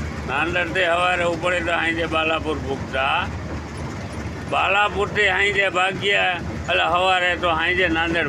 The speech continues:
પૂગતા. આઠ, આઠ, આઠ કલાક ખાતી. એને બદલે અટાણે ફોર લાઇન બની ગઈ, ચાર ટોલ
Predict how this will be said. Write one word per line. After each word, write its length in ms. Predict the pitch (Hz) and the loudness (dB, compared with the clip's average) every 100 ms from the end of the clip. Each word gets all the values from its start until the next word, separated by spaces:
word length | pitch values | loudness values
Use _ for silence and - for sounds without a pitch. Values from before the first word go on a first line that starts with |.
| 131 | -2
પૂગતા. 380 | 135 139 123 120 123 139 | -4 -2 0 0 2 2
આઠ, 260 | 160 165 160 | 0 0 0
આઠ, 480 | 151 139 170 165 165 | 0 -2 -2 0 -2
આઠ 140 | 170 - | -2 -2
કલાક 320 | 160 160 - 143 | 0 0 -2 -2
ખાતી. 340 | 147 - - - - - - - - - - - - - - - 156 | -2 -4 -4 -6 -6 -8 -8 -8 -6 -6 -6 -8 -8 -6 -6 -4 -2
એને 140 | 180 180 | 0 0
બદલે 220 | 180 185 185 | 0 2 2
અટાણે 360 | 175 185 185 185 170 | 2 2 2 0 0
ફોર 140 | 175 180 | 0 2
લાઇન 200 | 180 175 175 | 2 2 0
બની 220 | 180 190 185 | 0 0 0
ગઈ, 100 | 180 170 | -2 0
ચાર 200 | 160 180 - | 0 0 0
ટોલ 260 | 175 180 | 0 0